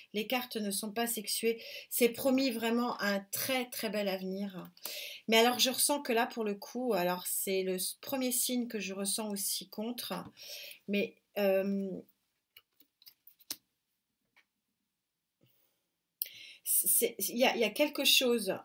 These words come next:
vraiment de très puissant. Je pense que vous connaissez la personne parce qu'il y a cette attente qui a été très, très longue. C'est promis à une grande joie de vivre.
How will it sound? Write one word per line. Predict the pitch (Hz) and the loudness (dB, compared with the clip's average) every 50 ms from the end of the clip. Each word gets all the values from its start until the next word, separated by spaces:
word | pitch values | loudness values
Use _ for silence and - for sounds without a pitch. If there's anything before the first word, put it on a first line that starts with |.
| _ - | _ -12
vraiment | 196 196 208 240 254 285 294 | -8 -4 -2 0 0 2 0
de | 247 208 196 | 0 -2 -4
très | - - - - 311 320 320 | -4 -4 -2 0 0 0 -2
puissant. | - - 247 - - - 202 180 196 247 - _ _ _ _ _ _ _ _ _ _ _ _ _ _ _ _ _ _ - - - - - - - | -2 -2 -2 0 0 0 -2 -2 -4 -6 -10 _ _ _ _ _ _ _ _ _ _ _ _ _ _ _ _ _ _ -20 -18 -18 -18 -18 -10 -8
Je | - - | -6 -2
pense | - 262 277 277 - | 0 0 0 0 0
que | - 240 | -2 -2
vous | 202 208 202 | -2 -4 -2
connaissez | - - 285 285 294 285 - - 285 240 | 0 2 4 4 4 2 2 2 2 2
la | 240 226 | 0 0
personne | - 226 214 208 - - - 220 226 254 247 | -2 -4 -4 -4 -4 -2 -2 0 -2 -2 -2
parce | - 208 202 - | -2 -4 -4 -4
qu'il | - 214 202 - - - | -4 -2 -2 -2 -4 -2
y | 202 196 | -2 0
a | 190 | 0
cette | 196 - 220 208 - | 0 0 0 0 0
attente | 233 220 - - 214 208 214 - - - - _ _ _ _ _ - | -2 -2 -2 -2 -4 -4 -4 -4 -8 -8 -8 _ _ _ _ _ -6
qui | - 190 | -4 -2
a | 180 | -2
été | 185 185 196 190 | -2 -4 -6 -6
très, | - - 269 262 | -4 -2 -2 -4
très | 262 - - 220 | -4 -4 -4 -2
longue. | 202 190 190 220 214 202 160 156 - _ _ _ _ _ _ _ _ _ _ - - - _ _ _ _ _ _ _ _ _ _ _ _ _ _ _ _ _ _ _ _ _ _ _ _ _ _ _ _ _ _ _ _ _ _ _ _ _ _ _ _ _ _ _ - - - - - - - | -2 -2 -2 -4 -4 -6 -8 -8 -12 _ _ _ _ _ _ _ _ _ _ -16 -16 -16 _ _ _ _ _ _ _ _ _ _ _ _ _ _ _ _ _ _ _ _ _ _ _ _ _ _ _ _ _ _ _ _ _ _ _ _ _ _ _ _ _ _ _ -8 -8 -6 -10 -16 -12 -4
C'est | - - 226 | -2 0 0
promis | 233 - 254 240 247 254 | 0 2 2 2 4 4
à | 254 220 | 4 4
une | 196 202 | 4 2
grande | 196 190 - 254 285 285 247 | 0 0 -2 0 0 0 0
joie | 233 240 226 | 0 0 0
de | 208 - | -2 -2
vivre. | - 196 202 220 220 214 202 175 170 | -2 -4 -4 -4 -4 -6 -6 -6 -8